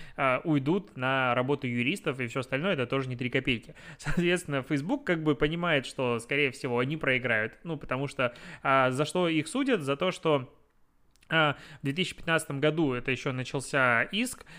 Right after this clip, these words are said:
ну, м, вот это вот дело, что незаконно распознавались лица автоматически. Facebook начал распознавать лица,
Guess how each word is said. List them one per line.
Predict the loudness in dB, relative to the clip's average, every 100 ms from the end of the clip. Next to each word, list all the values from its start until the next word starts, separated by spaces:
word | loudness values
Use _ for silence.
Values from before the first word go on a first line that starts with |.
| -12 -6
ну, | -4
м, | -4 -6 -6 -4 -4 -4
вот | -6 -4
это | -4
вот | -2
дело, | 2 2 4 2
что | 0 -2 0 4 4 2
незаконно | 0 -6 -4 0 0 0 -2 0
распознавались | -2 -4 -2 2 2 2 -2 -4
лица | -4 -2
автоматически. | -2 -2 -2 -2 -4 -6 -8 -8
Facebook | -6 -6 -6 -6
начал | -6 -4
распознавать | -6 -8 -4 -4 -2
лица, | -4 0 -2